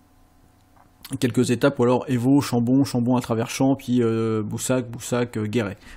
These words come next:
Voilà, on va faire, euh, euh, ces étapes-là. Alors, je vais créer plusieurs calques, ici, donc, euh, je vais l'appeler P un pour le parcours un,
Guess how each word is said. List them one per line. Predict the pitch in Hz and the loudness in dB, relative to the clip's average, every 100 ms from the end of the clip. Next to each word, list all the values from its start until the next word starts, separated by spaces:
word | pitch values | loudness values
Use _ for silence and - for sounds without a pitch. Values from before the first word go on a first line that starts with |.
| - | -12
Voilà, | - | -8
on | 101 | -4
va | 110 | -2
faire, | 135 120 | -2 -2
euh, | 110 110 - - - - - - | -2 -2 -6 -20 -20 -20 -20 -14
euh, | - 110 110 | -10 -8 -8
ces | 107 120 | -4 0
étapes-là. | 120 113 - 101 - _ _ _ _ - - - - - - _ _ - | 0 -2 -6 -14 -14 _ _ _ _ -18 -16 -16 -16 -20 -20 _ _ 0
Alors, | 285 110 92 104 _ _ _ _ _ _ _ _ _ - | 2 2 -2 -8 _ _ _ _ _ _ _ _ _ -10
je | - 127 | -2 4
vais | 151 | 4
créer | - 147 175 | 6 6 6
plusieurs | 175 139 131 | 4 2 2
calques, | - 120 170 - - _ _ _ _ - | 2 0 0 -4 -16 _ _ _ _ -12
ici, | 107 - 127 151 - - - - - - 139 | -10 -4 0 0 -2 -14 -20 -20 -18 -10 0
donc, | 135 143 - - - - - - - - - - - - - - | 2 2 0 -14 -16 -16 -18 -20 -20 -20 -20 -20 -20 -20 -20 -8
euh, | 117 117 110 98 - | -6 -4 -6 -8 -10
je | 117 | -4
vais | 113 | -2
l'appeler | 117 113 110 | -2 -2 -4
P | - 135 - - | 2 2 2 0
un | 131 147 - - | 2 2 -2 -12
pour | 113 110 | -2 0
le | 110 | 0
parcours | 117 110 113 101 | -2 -6 -8 -6
un, | - | -4